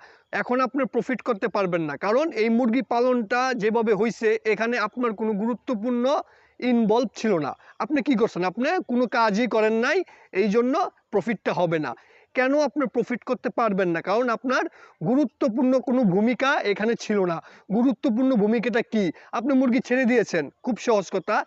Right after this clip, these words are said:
আপনার ভূমিকাটা থাকার এমন দরকার ছিল যে মুরগি অসুস্থ হলে আমি মুরগিটাকে ঠিক করতে পারতাছি, মেডিসিন বিষয়ে আমার ধারণা আছে।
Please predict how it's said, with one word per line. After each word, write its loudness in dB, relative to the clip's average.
আপনার -2
ভূমিকাটা 0
থাকার -2
এমন 0
দরকার 0
ছিল -2
যে 2
মুরগি 2
অসুস্থ 0
হলে 0
আমি 0
মুরগিটাকে 2
ঠিক -4
করতে -2
পারতাছি, -2
মেডিসিন 0
বিষয়ে 0
আমার 0
ধারণা 0
আছে। 0